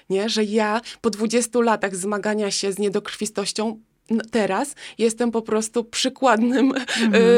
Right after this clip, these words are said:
Speaker 1: przyk-, e, przykładem.
Speaker 2: I to twoi lekarze wiążą właśnie z tym, że, mm, z tej olbrzymiej otyłości zeszłaś do tej otyłości, powiedzmy, pierwszego stopnia,
Speaker 1: Mhm.
Speaker 2: czy takiej, no nie wiem, po-,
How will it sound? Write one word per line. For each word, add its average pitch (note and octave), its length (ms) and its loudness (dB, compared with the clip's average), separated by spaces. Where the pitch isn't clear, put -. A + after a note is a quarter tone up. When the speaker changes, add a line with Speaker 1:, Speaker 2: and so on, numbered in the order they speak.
Speaker 1:
przyk-, - 400 -2
e, A#3 40 2
przykładem. G3+ 640 0
Speaker 2:
I A3 180 0
to A#3 180 0
twoi B3+ 400 0
lekarze A#3 500 2
wiążą A3+ 460 0
właśnie A3 280 0
z - 100 -2
tym, A3 240 0
że, G#3 160 0
mm, G#3 420 -4
z - 100 -4
tej G#3 200 0
olbrzymiej G#3+ 500 0
otyłości G#3 600 -2
zeszłaś G3+ 500 0
do G3+ 120 -6
tej G3 260 -2
otyłości, G3 840 -2
powiedzmy, A3+ 340 0
pierwszego G#3+ 440 -2
stopnia, A3 300 2
Speaker 1:
Mhm. B3 160 2
Speaker 2:
czy D4+ 80 2
takiej, G3+ 320 -4
no G3+ 100 0
nie G3 180 0
wiem, F3+ 280 -6
po-, F#3+ 260 -8